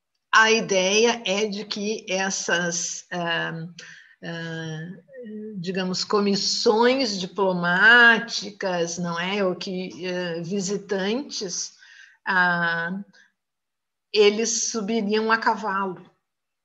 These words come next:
e não a pé. Então, essa altura do degrau seria pra isso.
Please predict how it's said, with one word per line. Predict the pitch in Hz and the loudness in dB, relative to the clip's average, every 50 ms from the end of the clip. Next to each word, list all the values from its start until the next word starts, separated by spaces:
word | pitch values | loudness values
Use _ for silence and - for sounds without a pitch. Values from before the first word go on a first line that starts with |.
| _ _ _ _ _ _ | _ _ _ _ _ _
e | 233 190 170 | -12 -10 -8
não | 165 165 160 160 | -8 -8 -8 -8
a | 156 | -10
pé. | 156 - 156 151 143 143 - _ _ _ _ _ _ _ _ _ _ _ _ - | -12 -14 -14 -16 -16 -16 -18 _ _ _ _ _ _ _ _ _ _ _ _ -16
Então, | 170 165 156 156 - 185 175 175 170 170 170 165 165 180 202 - - _ _ _ | -16 -16 -16 -12 -8 -6 -4 -4 -4 -6 -8 -10 -12 -12 -14 -18 -20 _ _ _
essa | - 165 160 - - 170 | -12 -10 -8 -6 -6 -6
altura | 165 165 - 185 180 175 175 | -6 -6 -8 -8 -6 -6 -6
do | 170 180 175 | -6 -8 -8
degrau | 175 180 165 165 170 165 165 160 160 160 160 160 160 165 180 180 - _ _ _ _ _ _ _ _ _ _ | -8 -10 -10 -10 -8 -6 -4 -2 -2 -2 -4 -4 -6 -8 -12 -16 -18 _ _ _ _ _ _ _ _ _ _
seria | - - - 180 170 170 156 151 | -14 -10 -10 -8 -8 -8 -8 -10
pra | - 185 170 151 | -10 -10 -10 -10
isso. | 131 127 - - - - - - - - | -10 -12 -14 -14 -12 -12 -12 -12 -14 -16